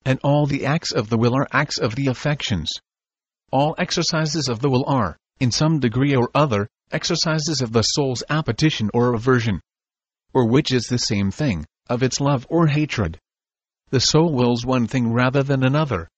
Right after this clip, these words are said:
or chooses one thing rather than another, no otherwise than as it loves one thing more than another. But love and hatred are affections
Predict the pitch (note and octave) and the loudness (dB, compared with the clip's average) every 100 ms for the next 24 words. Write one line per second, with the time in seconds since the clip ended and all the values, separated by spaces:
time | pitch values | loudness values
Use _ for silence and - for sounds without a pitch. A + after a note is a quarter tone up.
0 | _ C3+ C3 - C#3 B2 A2+ B2+ B2+ A2 | _ 0 0 0 0 2 0 2 0 0
1 | C3 A2+ A#2+ B2+ C#3 C#3 C3+ C3 D3+ D3 | 0 0 2 2 2 0 0 2 2 0
2 | F2+ - _ - C3+ F#3 D#3+ E3 E3+ B2+ | -4 -6 _ -2 2 2 2 2 2 4
3 | A2+ G#2 B2 B2+ B2 A#2+ A2+ A2+ C3 B2 | 2 2 0 0 2 0 0 2 2 0
4 | B2+ B2+ A2+ - C#3 B2 C3+ D3+ C#3+ C3 | -2 0 -2 -2 0 2 2 0 0 0
5 | C3 D#3 B2+ D#2+ - _ _ _ _ _ | 2 0 0 -4 -8 _ _ _ _ _
6 | _ D3+ C3 A#2+ B2 B2 A#2+ A#2 D3+ - | _ 0 2 4 2 2 0 0 -2 -2
7 | B2 - A#2+ A#2+ - B2+ - C#3 A#2 | -4 0 0 0 -2 -4 -2 -2 -2